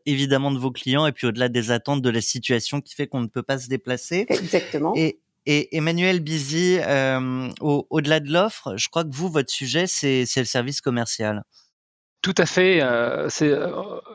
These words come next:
Speaker 3: le, l'offre est, euh, a dû s'adapter, en tout cas dans nos entreprises, euh, en fonction de, de ces problématiques de déplacement. De, de, en l'occurrence, par exemple,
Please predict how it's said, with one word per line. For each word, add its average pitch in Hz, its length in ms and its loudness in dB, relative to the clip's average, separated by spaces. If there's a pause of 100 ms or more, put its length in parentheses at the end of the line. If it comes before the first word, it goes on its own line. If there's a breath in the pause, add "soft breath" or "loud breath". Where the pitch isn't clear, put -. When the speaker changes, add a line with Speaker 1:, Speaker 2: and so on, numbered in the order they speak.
(120)
Speaker 3:
le, 135 320 2
l'offre 160 360 6
est, 131 140 6
euh, 110 540 0
a 107 60 2
dû 117 80 -8
s'adapter, 139 580 2
en 117 80 0
tout - 80 -10
cas 127 100 2
dans 117 140 -4
nos 127 220 0
entreprises, 151 680 0
euh, 113 160 2
en 104 140 -2
fonction 135 460 -8
de, 95 420 -4
de 98 340 -10
ces - 160 -12
problématiques 104 600 -6
de 107 80 -4
déplacement. 175 580 -2
De, 107 380 -8
de, 107 100 -12
en 110 180 -10
l'occurrence, 139 380 -6
par - 160 0
exemple, 143 240 -2